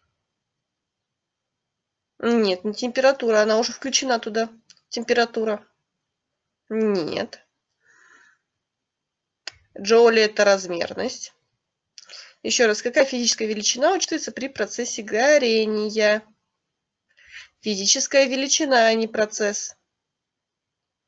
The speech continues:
Ещё отдельно у нас с вами есть прям величина, мы её как-то сами называем. Единица измерения, правильно, джоуль, делённое на килограмм. Но как называется данная физическая величина?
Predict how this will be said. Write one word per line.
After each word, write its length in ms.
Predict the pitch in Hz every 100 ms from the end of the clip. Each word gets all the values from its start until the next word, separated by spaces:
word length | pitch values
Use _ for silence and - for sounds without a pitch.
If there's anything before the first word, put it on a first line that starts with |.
| _ _ _ _ _ _ _ _ _ _ _ _ _ _ _ _ _ _ -
Ещё 680 | 190 196 226 - 240 220 226 - _ -
отдельно 560 | 214 202 220 214 202 220
у 40 | 208
нас 160 | 196
с 40 | 208
вами 220 | 196 190
есть 160 | 196
прям 180 | - 190
величина, 480 | 190 202 - 202 269
мы 120 | 330
её 60 | 240
как-то 280 | 262 - 254
сами 260 | 233 220
называем. 480 | 214 202 185 - - _ _ _ - - - - - - -
Единица 500 | 226 202 247 302 302
измерения, 400 | 240 226 262 277
правильно, 380 | 220 202 175 165
джоуль, 280 | 233 302
делённое 360 | 233 208 226 247
на 140 | 220
килограмм. 420 | 214 214 208 180 180
Но 100 | 208
как 200 | 277 269
называется 540 | 214 214 254 285 214
данная 500 | 185 214 277 269 214
физическая 720 | - 208 208 254 226 - 196
величина? 640 | 185 208 214 247 214 175